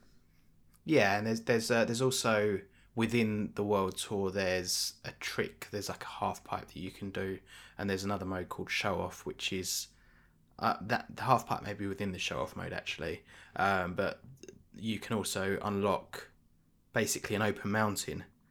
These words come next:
without any, like, track design or anything like that, and you're just, um, snowboarding down a mountain with big jumps and stuff like that. I thought that's a pretty cool thing.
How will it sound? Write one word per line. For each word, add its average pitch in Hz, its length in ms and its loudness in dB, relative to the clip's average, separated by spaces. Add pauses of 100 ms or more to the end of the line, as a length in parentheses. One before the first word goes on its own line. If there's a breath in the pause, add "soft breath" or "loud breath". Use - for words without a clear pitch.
(200 soft breath)
without 101 380 4
any, 95 360 -2
like, - 220 -6 (1040)
track - 300 2
design 101 320 0
or 104 80 2
anything 104 260 -4
like 87 160 -4
that, 110 240 0
and 101 100 -2
you're 95 80 -2
just, - 360 -6
um, 98 300 -2 (380 loud breath)
snowboarding 98 560 -2
down 95 200 0
a - 20 0
mountain 98 460 -2
with - 180 -10
big 98 160 -10
jumps 95 300 -6
and - 80 -8
stuff - 240 -10
like 87 100 -6
that. 90 160 2
I 69 60 2
thought - 160 -6
that's - 160 -6
a - 40 -16
pretty 67 220 -6
cool 82 220 -6
thing. 87 320 -8